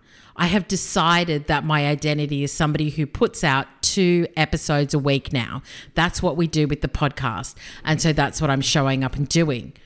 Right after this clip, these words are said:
Come hell or high water, that's what I'm doing.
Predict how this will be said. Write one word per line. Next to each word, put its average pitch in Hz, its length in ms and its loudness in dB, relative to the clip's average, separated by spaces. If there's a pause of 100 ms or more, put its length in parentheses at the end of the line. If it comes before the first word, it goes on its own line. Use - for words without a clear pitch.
(140)
Come 160 200 2
hell 156 280 4
or 185 100 4
high 202 220 2
water, 147 600 2 (840)
that's - 360 -2
what 127 140 0
I'm 139 160 0
doing. 139 560 -2